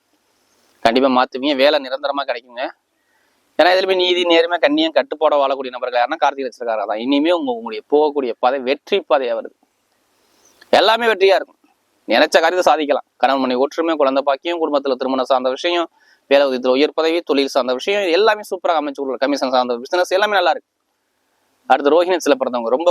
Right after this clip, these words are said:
குடும்பத்துக்காக தன்னைத்தானே அர்ப்பணிக்கக்கூடிய நபர்கள் ரோஹிணியில பிறந்தவங்க தான். ரொம்ப நாகரிகமா இருப்பாங்க, ரொம்ப கற்பனை பண்ணுவாங்க,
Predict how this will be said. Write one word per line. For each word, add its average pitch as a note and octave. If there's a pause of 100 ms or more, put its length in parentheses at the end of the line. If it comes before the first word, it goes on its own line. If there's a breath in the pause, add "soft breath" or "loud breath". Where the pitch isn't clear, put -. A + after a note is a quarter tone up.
குடும்பத்துக்காக D#3 (120)
தன்னைத்தானே D3
அர்ப்பணிக்கக்கூடிய D3
நபர்கள் A2+
ரோஹிணியில A#2+
பிறந்தவங்க F#2+
தான். - (400)
ரொம்ப A3+ (120)
நாகரிகமா C#3
இருப்பாங்க, A#2+
ரொம்ப F#3+ (100)
கற்பனை D3
பண்ணுவாங்க, G#2+